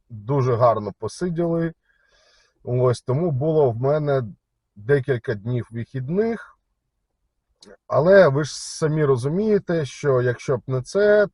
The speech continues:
то я виконав би свою мету, а навіть,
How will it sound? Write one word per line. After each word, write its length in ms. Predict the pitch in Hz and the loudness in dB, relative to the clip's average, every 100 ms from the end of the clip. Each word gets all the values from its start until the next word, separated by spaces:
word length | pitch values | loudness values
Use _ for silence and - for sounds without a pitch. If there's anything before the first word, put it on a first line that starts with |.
| - | -2
то 520 | 143 135 131 123 104 | 2 4 4 4 2
я 120 | 110 139 | 2 2
виконав 500 | 139 131 117 98 92 | 2 -2 -2 -4 -6
би 300 | 101 101 87 _ _ _ | -4 -4 -4 _ _ _
свою 400 | - - 120 135 | -20 -8 -4 -2
мету, 720 | 160 190 - 262 262 247 208 - _ _ _ _ _ _ _ | -2 -4 -4 -8 -4 -4 -4 -8 _ _ _ _ _ _ _
а 120 | - | -4
навіть, 580 | 135 170 165 135 - - | 2 4 4 2 -6 -20